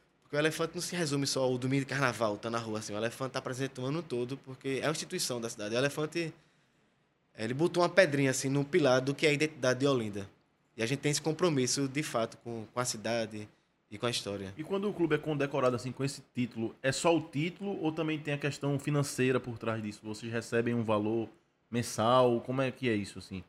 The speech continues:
Speaker 1: Tem, tem. Aí tu recebe o título, né, de patrimônio vivo, vitalício,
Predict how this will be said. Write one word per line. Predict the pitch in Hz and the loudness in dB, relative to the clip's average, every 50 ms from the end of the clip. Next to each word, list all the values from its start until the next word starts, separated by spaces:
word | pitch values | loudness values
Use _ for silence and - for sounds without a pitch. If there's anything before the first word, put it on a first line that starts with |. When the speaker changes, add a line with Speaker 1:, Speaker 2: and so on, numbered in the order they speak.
| _ _ _ _ _ - | _ _ _ _ _ -2
Speaker 1:
Tem, | 131 127 117 113 110 | -2 0 0 0 -2
tem. | - 123 123 123 120 - - | 0 0 0 0 0 -2 -4
Aí | 123 | -4
tu | - 131 | -2 -2
recebe | 127 - 139 135 156 | 0 0 2 2 2
o | 160 | 0
título, | 156 - 165 180 180 214 196 175 160 | 0 0 -2 -2 0 0 -2 0 0
né, | 160 185 226 247 - 147 | -2 -2 -4 -6 -6 -6
de | 143 135 | -6 -4
patrimônio | - 127 127 127 131 127 127 127 127 123 | -2 -2 -4 -4 -4 -6 -6 -6 -6 -6
vivo, | 110 117 123 127 143 147 | -6 -6 -6 -6 -8 -6
vitalício, | 135 143 139 165 156 139 120 123 139 139 - 220 254 | -6 0 2 4 4 4 2 0 -2 -4 -4 -6 -10